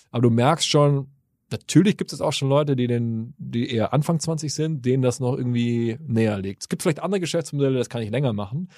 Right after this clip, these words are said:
Aber du merkst schon so, du darfst jetzt auch als Venture-Investor nicht an deinem Stuhl kleben und sagen, sorry, ich mach das hier weiter.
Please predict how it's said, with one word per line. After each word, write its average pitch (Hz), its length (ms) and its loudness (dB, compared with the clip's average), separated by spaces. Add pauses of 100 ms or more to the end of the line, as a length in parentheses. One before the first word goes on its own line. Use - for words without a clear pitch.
(220)
Aber 123 80 -2
du 123 80 6
merkst 160 320 2
schon 156 160 0
so, 139 300 6 (260)
du 120 80 -12
darfst 139 260 -4
jetzt 135 160 -6
auch 160 160 -2
als 147 240 -4
Venture-Investor 127 800 -4
nicht 139 260 -4
an 117 100 -6
deinem 117 180 -2
Stuhl 156 400 2
kleben 131 400 0
und 113 60 -2
sagen, 117 280 0
sorry, 123 460 0 (320)
ich 143 160 -2
mach 131 160 -2
das 123 160 -2
hier 107 160 -4
weiter. 135 420 2